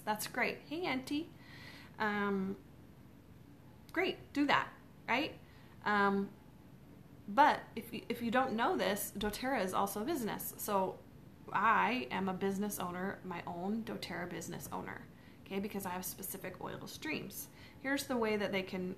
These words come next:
um, vary. You can love and use oils and use 'em until your heart's content. Use 'em with no point system and, or get on the point system and get free stuff, however you wanna do it. You can work to get your oils paid for,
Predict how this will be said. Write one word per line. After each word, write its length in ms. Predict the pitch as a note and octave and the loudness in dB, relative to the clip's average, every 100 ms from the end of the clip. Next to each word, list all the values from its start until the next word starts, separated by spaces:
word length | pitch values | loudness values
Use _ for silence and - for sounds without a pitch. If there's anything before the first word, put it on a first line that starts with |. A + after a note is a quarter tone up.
| - | -2
um, 280 | F3+ F3 F3+ | -2 -2 2
vary. 320 | G3 D#3 D#3 | 2 2 0
You 120 | G#3 | -2
can 260 | - F#3+ F3+ | 0 0 4
love 180 | A3+ | 4
and 120 | B3 A#3+ | 6 2
use 180 | A#3 A#3 | 2 0
oils 400 | A3+ A#3+ B3 - | 2 4 4 0
and 180 | F3+ | -4
use 220 | F#3 A#3 A3+ | -2 0 0
'em 240 | A#3+ A#3+ | 0 0
until 280 | G#3 G3 A3+ | -2 -2 -2
your 140 | G#3+ G#3 | -2 0
heart's 260 | A3 - | -2 -2
content. 440 | - G#3 - G3+ - - - - - | -4 -4 -6 -8 -10 -16 -18 -12 -2
Use 220 | A#3 A#3 | 0 2
'em 240 | A#3 A3+ - | 2 0 -2
with 200 | G#3 G#3 | -4 -2
no 280 | G#3+ G#3+ B3 | 0 2 2
point 400 | B3 - C#4 C4+ | 0 -2 -2 -2
system 520 | - C#4+ - D4 C#4+ - | -4 -6 -4 0 0 0
and, 120 | F#3+ F3 - - | -6 -8 -12 -4
or 120 | G3 | -2
get 160 | F#3+ A3+ | 0 2
on 100 | B3 | 2
the 80 | A3+ | 0
point 260 | A#3+ A3+ | -2 -4
system 320 | - A#3+ A#3+ | -4 -4 -2
and 160 | G3 F3+ | 0 -2
get 180 | A3 - | -4 -6
free 200 | - A#3+ | -2 -2
stuff, 400 | G#3 - - - - | 0 -2 -2 -4 -2
however 280 | A3+ A#3 A#3 | 4 4 4
you 120 | A3+ | 2
wanna 200 | G#3 F#3+ | 2 2
do 180 | F3 - | -2 -4
it. 100 | - - - - - - | -8 -12 -18 -16 -16 -8
You 200 | - B3 | 0 0
can 300 | C4+ C#4+ C4 | 2 0 0
work 260 | A3+ A#3 - | 2 2 0
to 140 | - | -4
get 160 | A3 G#3+ | 0 0
your 180 | G3+ G3 | 0 2
oils 320 | G#3 G3+ G3+ | 2 2 0
paid 280 | - A3 A3+ | -2 -4 -2
for, 460 | - C#4+ E4 E4 | 0 2 2 -2